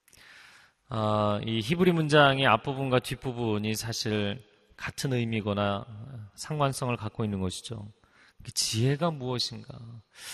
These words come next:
내가 이 상황에서, 이 죄악의 구렁텅이에서, 하나님의 진노하심에서 이미 나단 선지자가 하나님의 징계에 대해서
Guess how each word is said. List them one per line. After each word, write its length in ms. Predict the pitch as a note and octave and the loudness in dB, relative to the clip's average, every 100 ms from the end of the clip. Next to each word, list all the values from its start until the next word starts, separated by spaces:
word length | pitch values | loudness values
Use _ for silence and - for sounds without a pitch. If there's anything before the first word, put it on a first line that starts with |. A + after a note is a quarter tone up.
| - | -8
내가 340 | C3+ D3 D3 F#3+ | 4 6 10 8
이 200 | F3 F3+ | 8 6
상황에서, 1040 | - F3+ E3+ D#3+ C3 A#2 A#2 A2 F#2+ F#2 G2 - - | 6 4 4 4 2 0 0 0 -2 -6 -14 -10 0
이 160 | F3 | 0
죄악의 640 | - D3+ D3+ D3 C#3 D3 D3 | 2 4 6 6 4 2 2
구렁텅이에서, 1080 | - C3 C3+ C#3 B2+ A#2 G#2+ - A2 G#2+ - G#2+ - | 0 -2 -2 -2 0 0 0 -2 -6 -8 -12 -18 -8
하나님의 480 | - F3+ F3 F3+ | 2 4 6 4
진노하심에서 1500 | E3 - F3 F3+ E3 D3 D3 B2+ - G#2+ G2+ G#2+ G2 G2+ G2+ G2+ _ _ _ _ _ _ _ | 4 2 2 4 4 4 0 -2 -4 -4 -2 -2 -6 -6 -12 -18 _ _ _ _ _ _ _
이미 200 | C3+ D#3+ | -4 0
나단 320 | C#3+ G#2+ D3+ | 2 4 4
선지자가 520 | D3+ D3+ C3+ C3 C3 D3 | 2 -2 -2 0 0 0
하나님의 420 | D#3+ D#3 D3 D3 | 0 -2 0 -2
징계에 480 | - C3 C3+ C#3 B2+ | -2 -2 0 2 2
대해서 380 | A#2 G#2 G#2+ | 0 -2 -4